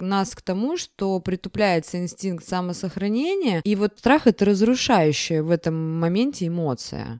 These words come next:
Ну, а есть адреналин, ну, допустим, приведу пример, когда вы там болеете за любимую команду, ну, образно говоря, вот вы переживаете, кулачки сжимаете, выпрыгиваете, кричите, там тоже выделяется адреналин, но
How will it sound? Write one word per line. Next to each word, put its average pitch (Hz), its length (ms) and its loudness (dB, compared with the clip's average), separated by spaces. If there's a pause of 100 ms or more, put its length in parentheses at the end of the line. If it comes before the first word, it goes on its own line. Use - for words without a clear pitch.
Ну, 165 240 -2 (100)
а 170 100 4
есть 262 400 0
адреналин, 175 800 0 (180)
ну, 277 180 0
допустим, 185 400 -4
приведу 175 280 -2
пример, 165 340 -4
когда 156 400 -2
вы 165 340 0
там 156 240 -2
болеете 160 580 0
за 135 160 -4
любимую 151 420 -2
команду, 180 720 -2 (120)
ну, 165 200 0
образно 131 380 -4
говоря, 120 500 -4
вот 151 180 0
вы 156 100 4
переживаете, 175 680 0
кулачки 147 460 -8
сжимаете, 185 560 -4
выпрыгиваете, 180 800 0
кричите, 165 480 -4
там 220 220 -4
тоже 220 260 6
выделяется 143 500 -2
адреналин, 143 600 -4
но 190 380 -2